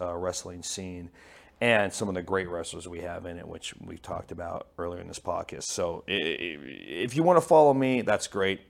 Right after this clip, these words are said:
Thank you very much. But please, I implore you,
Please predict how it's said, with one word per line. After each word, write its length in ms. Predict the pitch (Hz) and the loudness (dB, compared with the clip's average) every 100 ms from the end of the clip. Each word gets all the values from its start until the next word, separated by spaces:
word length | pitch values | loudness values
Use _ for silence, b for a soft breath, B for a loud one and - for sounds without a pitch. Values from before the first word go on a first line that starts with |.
| - | -10
Thank 180 | 92 90 | -8 -6
you 60 | |
very 180 | 90 90 | -4 -4
much. 400 | 90 87 87 - | -4 -6 -8 -6
But 240 | 110 - | -4 -4
please, 640 | - 131 127 127 95 85 - | -6 -4 0 2 0 -4 -4
I 80 | |
implore 480 | 92 92 - 95 90 | -4 -4 -4 -2 0
you, 240 | 87 85 | -4 -10